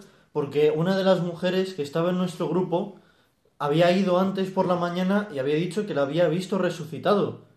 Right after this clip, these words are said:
Y, claro, pues pensamos lo mismo que tú, no nos lo podíamos creer, pero fuimos,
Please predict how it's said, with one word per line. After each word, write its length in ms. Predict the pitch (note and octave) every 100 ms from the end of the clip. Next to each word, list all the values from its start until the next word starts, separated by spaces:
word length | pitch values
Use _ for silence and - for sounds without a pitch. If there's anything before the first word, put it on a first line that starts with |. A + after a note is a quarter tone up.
| _ _ _
Y, 360 | D3+ D#3 D#3+ - - -
claro, 420 | F3 G3 D#3 - - _
pues 200 | C#3+ -
pensamos 540 | - D3 - F3 G3+
lo 80 | G#3
mismo 340 | G3 G3 F#3 D3
que 100 | C#3+
tú, 220 | F#3+ A#3
no 120 | C#3+
nos 200 | F#3 F#3+
lo 120 | F3+
podíamos 480 | E3 E3 F3+ F3 D#3
creer, 500 | - B2+ F#3+ A#3 - _ _ _ _ _ _ _
pero 580 | D3+ D3 D3+ D#3+ D#3 - _ _ -
fuimos, 720 | - F3+ G3 G#3 A3 - -